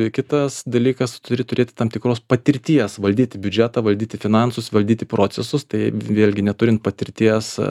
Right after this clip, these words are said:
tą nėra lengva atlikti. E, trečias dalykas yra, mm, baimė suklyst. Nes bet kokiu atveju, bet kokie taupymai sąlygoja, kad kažko bus atsisakyta ir tam tikram trumpam laikotarpiu gali kokybė sublogėt, gali kažkoks skundas ateit.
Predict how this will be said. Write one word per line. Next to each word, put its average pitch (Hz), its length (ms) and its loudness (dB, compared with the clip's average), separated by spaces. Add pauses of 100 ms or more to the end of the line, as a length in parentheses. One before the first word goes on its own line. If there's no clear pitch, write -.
(100)
tą 101 200 -4
nėra 107 320 2 (160)
lengva 104 460 -2
atlikti. 101 560 0 (520)
E, 101 220 2
trečias 104 480 -2
dalykas 151 480 0 (120)
yra, 110 320 4 (340)
mm, 117 760 -2 (360)
baimė 131 360 -2
suklyst. 156 540 -4 (140)
Nes 113 340 -4
bet 123 80 0
kokiu 131 240 0
atveju, 120 240 -2
bet 101 160 -2
kokie 117 160 0
taupymai 131 560 0
sąlygoja, 135 480 0
kad 127 160 -6
kažko - 320 -2
bus 135 300 -4
atsisakyta - 680 -2
ir 104 160 0
tam 104 160 0
tikram 120 400 0
trumpam 117 400 0
laikotarpiu 131 480 0
gali 139 240 0
kokybė 101 440 -8
sublogėt, 101 520 -6
gali 123 300 0
kažkoks - 320 -8
skundas 98 420 2
ateit. - 360 -8